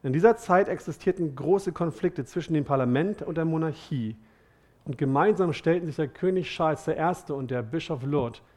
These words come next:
gegen die Reform der Kirche von England, die die Puritaner gerne durchgesetzt hätten. Sechzehnhundertvierzig wurde dann ein Mann namens Oliver Cromwell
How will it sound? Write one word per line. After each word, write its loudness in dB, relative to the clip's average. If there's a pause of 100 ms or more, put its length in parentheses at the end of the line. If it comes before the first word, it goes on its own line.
(300)
gegen 2
die 2
Reform 2
der 2
Kirche 0
von 0
England, 0
die -2
die -4
Puritaner 0 (500)
gerne 2
durchgesetzt -4
hätten. -14 (1300)
Sechzehnhundertvierzig 0 (640)
wurde 10
dann 4
ein 4
Mann 6
namens 4
Oliver 4
Cromwell 2